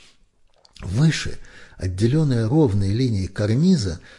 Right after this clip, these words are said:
располагалась обычная городская ночь, какой она видится с четвертого-пятого этажа. Напыщенные фонари, темные пятна пустырей,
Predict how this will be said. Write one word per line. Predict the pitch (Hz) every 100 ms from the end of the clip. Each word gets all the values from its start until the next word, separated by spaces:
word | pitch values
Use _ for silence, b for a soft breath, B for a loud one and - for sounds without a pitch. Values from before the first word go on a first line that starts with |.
| B
располагалась | 101 110 - 139 147 180 165 -
обычная | 139 160 165 - 147
городская | 135 143 131 - 156 147
ночь, | 143 135 120 90
какой | - 82 - 104
она | 104 104
видится | 120 127 90 - -
с | -
четвертого-пятого | - 107 - 90 - 92 95 107 98 87 92
этажа. | 92 110 110 110 82 b b b b -
Напыщенные | 82 - 101 - - 76 76 71
фонари, | - 76 80 151 135 104 b b b b -
темные | 110 98 90 85
пятна | - 101 - -
пустырей, | - 95 - 113 143 151 110